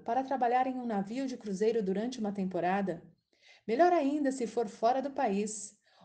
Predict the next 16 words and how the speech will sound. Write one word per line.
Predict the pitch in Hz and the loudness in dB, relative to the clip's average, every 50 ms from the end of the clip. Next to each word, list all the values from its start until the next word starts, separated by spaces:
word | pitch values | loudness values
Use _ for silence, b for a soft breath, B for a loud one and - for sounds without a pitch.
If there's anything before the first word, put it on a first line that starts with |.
| B | B
Um | - 170 175 | -10 -8 -2
planejamento | 180 208 214 208 208 196 185 196 185 190 202 208 190 202 | 0 2 2 2 2 0 2 2 2 2 0 0 -2 -4
verdadeiramente | 185 190 196 262 302 311 311 262 285 254 254 254 233 226 196 196 202 220 214 226 | -2 2 4 6 6 6 4 2 -2 0 0 0 0 2 2 2 0 -2 -4 -6
cuidadoso | 202 - 247 226 190 185 170 165 185 202 220 220 220 202 208 | -8 -8 -4 -2 0 0 0 2 2 2 2 2 2 0 0
até | 202 202 - - 285 311 | -2 -2 -2 0 0 0
consideraria | 320 - 320 285 - 269 226 254 247 226 202 185 185 202 220 226 214 | 0 -2 -4 -6 -4 -2 0 0 2 2 2 0 0 -2 -2 0 0
essa | 214 214 208 - 196 | 0 0 -2 -4 -4
possibilidade | 196 202 196 196 185 175 175 170 165 190 196 214 220 220 - | -4 -4 -6 -6 -6 -6 -4 -4 -2 -2 -2 -2 -2 -4 -6
como | - 240 247 262 | -8 -6 -6 -4
seu | - 277 226 | -4 -4 -4
plano | - - 190 208 233 254 285 | -2 -2 -2 -2 -2 -2 -2
B | 226 208 220 220 220 | 0 2 2 2 2
no | 226 262 | 0 -4
caso | 269 - 254 214 208 190 220 | -4 -4 -4 -2 -2 -2 -2
de | 202 214 | -2 0
desemprego. | 208 208 226 220 262 269 269 - 220 180 165 165 156 165 170 | 0 0 0 0 0 -4 -4 -4 -2 -2 -2 -2 -4 -8 -10